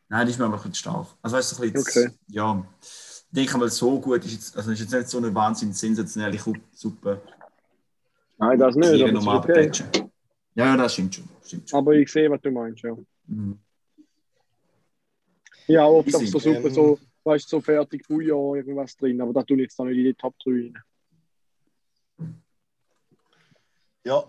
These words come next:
Speaker 3: ich glaub, mein Platz zwei weiss ich im Fall gar nicht so. Also, ich probiere dann einfach einmal, ich schaue in den Kühlschrank hinein und probiere irgendetwas halt zu machen, wo mega schnell geht, zusammenwürfeln.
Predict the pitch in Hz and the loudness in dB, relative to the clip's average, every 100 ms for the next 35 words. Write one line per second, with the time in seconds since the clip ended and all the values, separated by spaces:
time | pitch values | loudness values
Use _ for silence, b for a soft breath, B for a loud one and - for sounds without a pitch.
0 | _ 127 143 - - 143 175 208 - 151 | _ -6 -6 -8 -10 -4 -4 -6 -4 -4
1 | 147 - - _ - - 101 - 135 269 | -4 -12 -20 _ -20 -4 -2 -2 -4 -8
2 | 220 - _ _ _ _ _ _ _ _ | -14 -20 _ _ _ _ _ _ _ _
3 | _ 123 180 214 190 165 156 139 156 185 | _ 0 0 -4 -2 -2 0 0 0 -2
4 | 175 110 - 120 127 - b b b _ | -2 -4 -2 -2 -2 -4 b b b _
5 | _ _ _ _ _ _ - 165 151 151 | _ _ _ _ _ _ -10 -4 0 4
6 | 156 147 135 135 131 131 123 - - _ | 4 4 2 0 -2 -2 -2 -8 -18 _
7 | 160 147 151 131 113 143 170 175 175 165 | -4 0 0 -2 -4 -2 0 -2 -2 -4
8 | 165 151 127 120 151 147 165 165 131 139 | -2 -2 -4 -2 -2 2 0 0 -2 -2
9 | - 156 113 110 - 110 123 127 120 - | -2 -4 -2 -2 -6 -10 -6 -4 -4 -4
10 | 110 107 123 123 107 104 104 117 131 170 | -4 -2 -2 -4 -4 -4 -4 -2 -2 -2
11 | 175 117 151 113 104 123 - 147 165 | -4 -4 -4 -6 -6 -6 -8 -8 -8